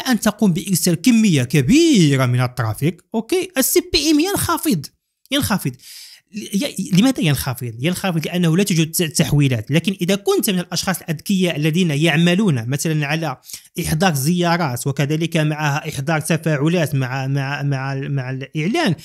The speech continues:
يعني تحويلات، تثبيت ألعاب، تثبيت تطبيقات، آه، إدخال إيميل، يعني تفعيل شيء، تنشيط شيء، المهم مثل، مثل هذه الأشياء، ففي الحالة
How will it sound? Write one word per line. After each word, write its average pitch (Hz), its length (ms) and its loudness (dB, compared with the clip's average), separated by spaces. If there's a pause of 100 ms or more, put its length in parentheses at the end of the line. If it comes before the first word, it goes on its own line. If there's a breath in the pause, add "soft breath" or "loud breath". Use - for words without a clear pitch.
(260 loud breath)
يعني 147 220 0
تحويلات، 147 720 0
تثبيت 135 320 -4
ألعاب، 135 320 -2
تثبيت 147 240 -6
تطبيقات، 147 760 -2
آه، 147 160 -2 (720 loud breath)
إدخال 165 400 0
إيميل، 156 520 4
يعني 160 240 2
تفعيل 160 480 0
شيء، 160 260 -2
تنشيط 165 440 0
شيء، 170 340 -2 (440 loud breath)
المهم 226 200 2
مثل، 180 300 2
مثل 165 200 2
هذه 151 120 2
الأشياء، - 500 -2 (260 loud breath)
ففي 208 220 0
الحالة 254 400 -2